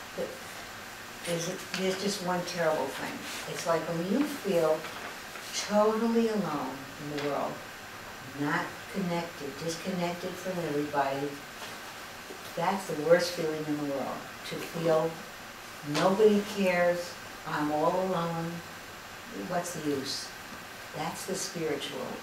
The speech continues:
It's that connection to a higher energy, whatever you want to call it. It's, you need that connection. And the way to do it is also through the chakras. All these four things you can do through the chakras.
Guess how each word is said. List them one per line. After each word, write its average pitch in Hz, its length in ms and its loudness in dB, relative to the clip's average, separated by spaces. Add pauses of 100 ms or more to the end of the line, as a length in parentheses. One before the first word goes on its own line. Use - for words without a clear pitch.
It's - 140 -8
that 156 220 0
connection 160 520 -4
to 143 300 -6
a - 20 -4
higher 170 680 2 (760)
energy, 156 600 -2 (120)
whatever 202 340 4
you 190 140 2
want 165 260 2
to - 240 -8
call 139 200 0
it. - 260 -6
It's, - 260 -6 (380)
you 160 240 -2
need 202 160 2
that 151 240 0
connection. 170 500 -6 (840)
And 151 240 0 (120)
the 147 80 0
way 165 120 6
to - 180 0
do 233 240 6
it - 160 4
is 190 200 6
also 220 320 6
through 185 380 4
the 214 80 4
chakras. 269 600 4 (280)
All - 320 12
these 285 320 6
four 262 240 8
things 262 420 4
you 214 100 6
can 226 240 4
do 202 260 12
through 196 200 2
the 190 140 2
chakras. 240 540 6